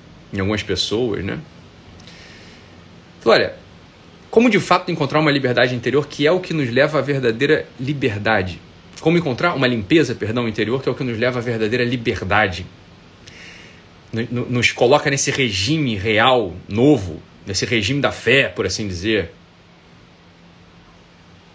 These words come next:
Como que nos trans-, transportasse de um certo, de um certo jugo da lei pra um regime da fé. Isso é a liberdade que se pretende.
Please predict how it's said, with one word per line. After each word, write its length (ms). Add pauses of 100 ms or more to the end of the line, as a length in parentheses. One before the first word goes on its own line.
(880)
Como 140
que 120
nos 180
trans-, 360 (140)
transportasse 1080
de 140
um 80
certo, 840 (400)
de 100
um 60
certo 340
jugo 280
da 120
lei 380 (680)
pra 100
um 60
regime 440
da 120
fé. 420 (840)
Isso 400
é 80
a 60
liberdade 600
que 80
se 100
pretende. 560